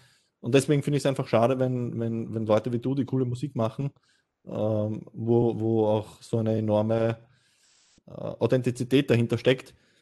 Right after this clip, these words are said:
wenn die einfach nicht, äh, den Leuten in so einer Situation,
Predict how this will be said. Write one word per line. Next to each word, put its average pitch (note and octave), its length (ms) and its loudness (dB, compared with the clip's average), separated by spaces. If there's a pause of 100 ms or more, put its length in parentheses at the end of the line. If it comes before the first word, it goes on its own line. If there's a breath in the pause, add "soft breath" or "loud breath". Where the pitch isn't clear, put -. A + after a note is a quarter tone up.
(560 soft breath)
wenn B2+ 240 2
die C#3+ 180 4
einfach C#3 300 2
nicht, C3 480 -2 (600)
äh, G#2 640 -4
den A#2 180 0
Leuten B2 300 8
in A2+ 60 -2
so C#3+ 120 0
einer B2+ 160 2
Situation, A#2 680 -2